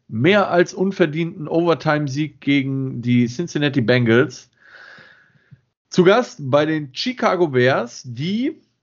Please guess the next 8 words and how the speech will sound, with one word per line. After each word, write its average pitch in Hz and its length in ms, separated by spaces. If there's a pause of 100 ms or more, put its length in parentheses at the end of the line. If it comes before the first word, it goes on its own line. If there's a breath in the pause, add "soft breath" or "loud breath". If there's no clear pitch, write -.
(920)
passenderweise 170 840
das 127 220
letzte 160 340
Spiel 165 300
von 151 240
John 139 240
Gruden, 123 600
ähm, 101 520